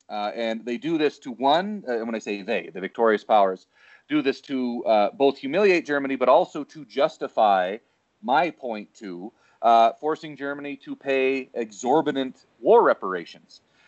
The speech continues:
War reparations were not new for this time. The kinds of repara-, uh, were not new in the world, uh, world, uh, mi-, world military history, but the kinds of war reparations that specifically France will demand,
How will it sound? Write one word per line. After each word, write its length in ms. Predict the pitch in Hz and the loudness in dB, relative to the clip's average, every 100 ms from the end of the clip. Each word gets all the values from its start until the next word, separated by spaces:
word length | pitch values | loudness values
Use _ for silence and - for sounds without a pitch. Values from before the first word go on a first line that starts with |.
| _ - | _ -4
War 220 | 123 185 | 2 4
reparations 640 | 185 180 170 175 - 175 131 | 4 0 -4 -4 -6 -16 -10
were 120 | 139 | -4
not 300 | 131 127 101 | -2 -2 -4
new 340 | 127 220 170 - | -6 -4 -6 -8
for 100 | 113 | -8
this 220 | 92 - | -10 -12
time. 460 | - 92 85 95 135 - | -6 -2 -2 -4 -10 -12
The 80 | |
kinds 380 | - 143 165 175 | -2 0 2 0
of 80 | 151 | 0
repara-, 460 | 147 - 139 135 127 | 0 0 -2 -2 -2
uh, 80 | |
were 120 | 127 131 | -2 0
not 180 | 131 | 0
new 160 | 127 143 | -2 -6
in 60 | 113 | -4
the 80 | |
world, 380 | 107 147 107 92 | 0 0 0 -2
uh, 80 | 98 | -8
world, 280 | 110 110 98 117 | -6 -6 -6 -10
uh, 140 | 98 92 | -8 -8
mi-, 120 | 104 | -10
world 360 | 107 110 101 90 | -8 -2 -2 -2
military 380 | 135 147 107 92 | -4 -2 -4 -6
history, 340 | 90 - 87 _ - - - | -10 -14 -18 _ -20 -20 -14
but 80 | 127 | -8
the 80 | |
kinds 280 | - 170 180 | 2 4 4
of 60 | 139 | 2
war 180 | 151 151 | 4 4
reparations 640 | 143 135 131 123 127 110 | 2 -2 -8 -8 -16 -10
that 160 | 110 | -10
specifically 500 | - - 139 127 - | -10 -20 -16 -14 -14
France 460 | 104 - 131 147 - | -12 -6 -2 -2 -6
will 100 | 123 | -10
demand, 500 | 110 104 98 95 | -6 -4 -4 -4